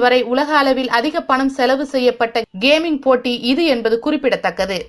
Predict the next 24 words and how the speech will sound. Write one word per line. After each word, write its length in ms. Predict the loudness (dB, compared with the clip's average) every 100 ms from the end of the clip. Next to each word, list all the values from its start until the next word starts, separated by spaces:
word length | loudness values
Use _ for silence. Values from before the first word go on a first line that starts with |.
| _ -20 _ _ _ _
நம்ம 300 | 0 0 0 0
நாட்டுல 260 | 0 2 0 2
குழந்தைங்க 380 | 0 0 0 -6 -6
கிட்ட 180 | -2 0 0
போனை 220 | 0 0 0
கொடுக்கவே 380 | -2 -2 0 -2 0
பயப்படுறோம். 440 | -2 -4 -6 -6 -8 _ _ _ _ _ 0
ஆனா 220 | 2 2 0 0
இந்த 180 | -2 -2 -4
சிறுவன் 320 | -2 -2 0 0
அதே 140 | 0 -2 -2
போனை 220 | -2 0 -2
வச்சு 220 | -4 -8 -8 -4
இருபது 300 | -4 -2 -4 0
கோடி 180 | -2 0
பரிசை 260 | -2 -2 -6
வென்றிருக்காரு. 500 | -6 -6 -6 -2 -2 -4 _ _ _ _ _
இத 140 | -2 -2 -2
பத்தி 180 | -4 -2
நீங்க 180 | -2 0 0
என்ன 120 | 0 -2
நினைக்கிறீங்க 420 | -2 -4 -4 -2 -2
அப்படிங்கறத 420 | -2 -6 -4 -4 -2
மறக்காம 420 | -4 -4 -6 -4